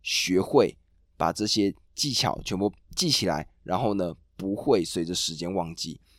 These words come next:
第一个做法叫做间隔法，那我觉得呢，这个算是最为常见的，就是当我们今天呢，学会了这个知识之后，可能隔一天的时候呢，我们会忘到剩百分之三十，那在第二天复习的时候呢，诶，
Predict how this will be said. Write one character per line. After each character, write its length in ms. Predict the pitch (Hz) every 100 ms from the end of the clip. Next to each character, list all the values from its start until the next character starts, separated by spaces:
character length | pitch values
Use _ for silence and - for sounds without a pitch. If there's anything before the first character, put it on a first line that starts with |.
| _
第 100 | - 214
一 40 |
个 100 | 180
做 140 | 165
法 160 | 135 82
叫 100 | 101
做 120 | 98
间 260 | 90 127 135
隔 160 | 104 87
法， 260 | 92 - - _
那 80 | -
我 80 | 110
觉 160 | 101 104
得 100 | 104
呢， 120 | 101
这 140 | 95
个 100 | 113
算 160 | 107 104
是 140 | 104
最 200 | 104 185
为 220 | 127 98 92
常 260 | - 85
见 220 | 95 135
的， 160 | 80 53 - -
就 120 | 185
是 120 | 190
当 160 | 180 180
我 60 |
们 100 | 156
今 140 | 135 156
天 140 | 165
呢， 100 | 151
学 280 | 147 - 135
会 220 | 151 190
了 120 | 143
这 280 | 120 190 151
个 280 | 110 117 87 - _ _ _ _ _ _ _
知 160 | - 175
识 180 | 185 151
之 160 | 107
后， 280 | 120 95 - _ _
可 140 | - 98
能 220 | 107 113 -
隔 160 | - 127
一 100 | 185
天 220 | 165 165
的 80 | 143
时 100 | 113
候 140 | 110
呢， 140 | 113 92
我 100 | 92
们 160 | 90
会 180 | 92 135
忘 380 | 123 151 131 101
到 180 | 123 92
剩 220 | - 101
百 160 | 82 76
分 100 | 85
之 120 | 90
三 260 | - 90
十， 260 | 92 - - - - -
那 120 | 151
在 100 | 160
第 220 | - 170
二 80 | 156
天 180 | 151 135
复 160 | 156
习 140 | 143 101
的 60 |
时 140 | 95 98
候 80 | 104
呢， 80 |
诶， 200 | 87 143